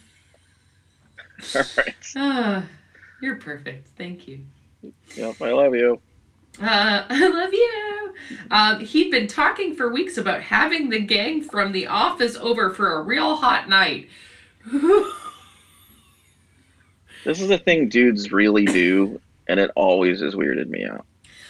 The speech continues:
Speaker 2: I don't
Speaker 1: Like
Speaker 2: understand. Like, that's something that you, like,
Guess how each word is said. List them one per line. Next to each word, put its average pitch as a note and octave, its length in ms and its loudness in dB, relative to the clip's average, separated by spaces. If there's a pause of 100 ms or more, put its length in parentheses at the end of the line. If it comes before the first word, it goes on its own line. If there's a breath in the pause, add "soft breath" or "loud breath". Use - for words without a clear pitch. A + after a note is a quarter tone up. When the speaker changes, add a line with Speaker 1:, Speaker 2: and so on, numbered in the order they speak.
(140 loud breath)
Speaker 2:
I A#3 80 -10
don't - 140 -2
Speaker 1:
Like - 80 -8
Speaker 2:
understand. C4 760 -6
Like, D#3 320 -6 (260 soft breath)
that's E4 280 -2
something G4+ 460 -6
that E4+ 200 -6 (220)
you, G#3+ 360 -8
like, G#3+ 320 -6